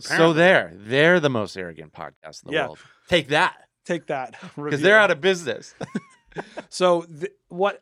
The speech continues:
Speaker 1: I started looking into is I'm like, "Where's the money?
Speaker 2: Right.
Speaker 1: How are they out of money?"
Speaker 2: Yeah, yeah.
Speaker 1: And, and so the first thing I could think was, okay,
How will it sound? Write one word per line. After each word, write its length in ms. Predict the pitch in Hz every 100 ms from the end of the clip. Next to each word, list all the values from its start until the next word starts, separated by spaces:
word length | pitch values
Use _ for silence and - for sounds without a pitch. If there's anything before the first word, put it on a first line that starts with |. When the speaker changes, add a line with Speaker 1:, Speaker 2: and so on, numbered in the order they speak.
| -
Speaker 1:
I 120 | 175
started 280 | - 240 226
looking 220 | 214 190
into 260 | 170 -
is 120 | 143 139
I'm 80 |
like, 100 | 139
"Where's 340 | 120 139 196 202
the 80 | 151
money? 360 | 135 117 _ _ _ _ _ _ _ _ _
Speaker 2:
Right. 140 | 110 147
Speaker 1:
How 60 |
are 40 | 202
they 140 | 196
out 100 | 170
of 60 | 151
money?" 220 | 156 139
Speaker 2:
Yeah, 120 | 131 110
yeah. 120 | 69 _ _ _ _
Speaker 1:
And, 120 | 185 -
and 160 | 196 170
so 160 | 196
the 80 | 180
first 200 | 254 277
thing 140 | 294
I 80 | 220
could 160 | 170 165
think 220 | 175 156
was, 260 | 151 135 - _ -
okay, 400 | 240 160 113